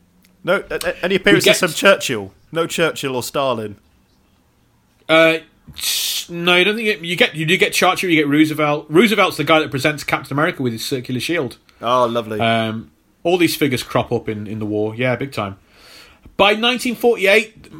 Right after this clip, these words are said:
Speaker 2: um, Timely Comics seems to decide they wanna get rid of Bucky.
Speaker 1: Hmm.
Speaker 2: Uh, it's not, so when we, when we get to the l-, mid to late fifties,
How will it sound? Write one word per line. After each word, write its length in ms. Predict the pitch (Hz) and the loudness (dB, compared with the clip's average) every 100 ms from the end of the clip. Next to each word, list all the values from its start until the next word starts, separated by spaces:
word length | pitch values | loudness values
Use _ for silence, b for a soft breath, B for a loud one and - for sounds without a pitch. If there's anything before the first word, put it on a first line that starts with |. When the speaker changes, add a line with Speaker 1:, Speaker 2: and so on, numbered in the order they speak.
| - | -4
Speaker 2:
um, 360 | 156 147 143 | 0 0 -2
Timely 340 | 143 180 170 160 | -2 -2 0 0
Comics 360 | 170 160 156 | 0 -2 -2
seems 380 | - 160 156 151 | -2 -2 -2 -4
to 200 | - 151 | -2 -2
decide 380 | 147 - 147 135 | -2 -2 0 0
they 20 | |
wanna 220 | 131 135 131 | 0 -2 -2
get 200 | 131 143 | -2 0
rid 140 | 135 | 0
of 140 | 117 | 0
Bucky. 400 | - 104 - 95 - _ _ _ _ - - b b b | -4 -6 -6 -12 -14 _ _ _ _ -20 -20 b b b
Speaker 1:
Hmm. 120 | 113 | -2
Speaker 2:
Uh, 460 | 117 113 113 113 113 | 0 0 0 -2 -6
it's 180 | 127 - | -8 -8
not, 320 | 165 185 - _ _ B B | -2 -2 -4 _ _ B B
so 400 | B - 185 180 - - _ | B 2 2 2 -4 -20 _
when 180 | 170 180 | -6 -4
we, 80 | 208 | -4
when 180 | 165 180 | -4 -2
we 80 | 208 | 0
get 180 | - | 0
to 80 | - | 0
the 80 | 165 156 | -2 -2
l-, 460 | 156 151 147 147 147 | -2 -2 0 0 -2
mid 240 | 147 160 | 0 0
to 80 | 170 | 2
late 260 | 156 156 151 | 2 2 0
fifties, 560 | 160 156 175 190 185 | -2 -2 -4 -6 -6